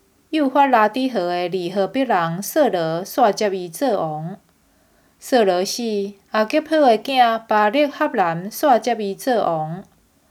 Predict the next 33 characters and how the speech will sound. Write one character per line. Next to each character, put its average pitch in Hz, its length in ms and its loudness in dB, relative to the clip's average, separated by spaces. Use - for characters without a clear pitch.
阿 180 120 -2
吉 190 160 -4
普 214 200 -4
的 196 180 2
囝 202 400 -4
巴 202 240 2
力 285 160 4
哈 285 240 -2
兰 190 280 0
死， 208 460 -4
哈 277 200 0
达 254 240 2
煞 262 400 2
接 247 240 2
伊 196 120 -6
做 233 300 -2
王。 165 400 -4
伊 202 160 -2
的 190 60 2
城 175 360 -4
叫 247 200 0
做 226 240 0
巴 180 340 2
乌， 269 340 2
伊 190 160 0
的 185 80 0
某 208 320 4
叫 208 200 -2
做 208 160 -2
米 254 160 -4
希 208 200 -4
塔 196 240 -2
别， 247 320 -4